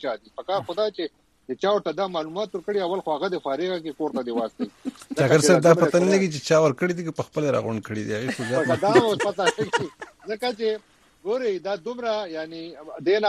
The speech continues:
Speaker 1: اول هغوی دنیا ته دا ویل، وایي دا حقانیم یو ټرایب دی په افغانستان
Speaker 2: قبیله ده،
Speaker 1: کې.
Speaker 2: یو.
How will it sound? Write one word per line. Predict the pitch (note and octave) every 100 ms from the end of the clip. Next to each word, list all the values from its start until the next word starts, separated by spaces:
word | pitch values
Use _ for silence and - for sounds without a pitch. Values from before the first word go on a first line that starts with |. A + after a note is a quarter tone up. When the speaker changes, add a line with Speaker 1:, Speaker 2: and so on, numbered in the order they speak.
| F3+
Speaker 1:
اول | G3 A3+ G#3
هغوی | G3 G#3+ G3+ C#3 D3
دنیا | D#3+ G3+
ته | G#3 F#3 G3+
دا | G#3
ویل، | A3+ G#3+ D#3 _ _ _
وایي | D#3 F3
دا | F3 D3+
حقانیم | D3 D#3+ F3+ A#3 G#3+
یو | G#3 F#3 E3+ C#3+ -
ټرایب | E3+ F#3 D3+
دی |
په | D#3 C#3
افغانستان | A#2+ B2
Speaker 2:
قبیله | B2 C3+ A#2+
ده، | G2+
Speaker 1:
کې. | G2+
Speaker 2:
یو. | G2+